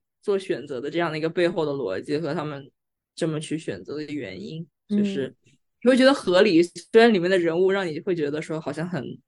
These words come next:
Speaker 1: 就不是那种非常是你想看到的那种人物的形象，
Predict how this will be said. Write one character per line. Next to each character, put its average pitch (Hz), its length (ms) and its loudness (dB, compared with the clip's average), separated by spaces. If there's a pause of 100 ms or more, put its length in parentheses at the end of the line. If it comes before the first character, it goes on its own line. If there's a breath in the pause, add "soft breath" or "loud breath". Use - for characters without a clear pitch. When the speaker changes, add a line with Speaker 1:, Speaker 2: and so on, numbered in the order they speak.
(200)
Speaker 1:
就 - 120 -12
不 196 60 0
是 254 120 4
那 247 100 6
种 165 300 4 (220)
非 247 200 4
常 233 220 4
是 233 100 2
你 196 160 2
想 175 240 0
看 226 240 0
到 202 60 0
的 160 80 0
那 151 100 -4
种 143 140 -6
人 120 120 -4
物 139 120 -4
的 147 80 -2
形 - 240 -12
象， 95 280 -14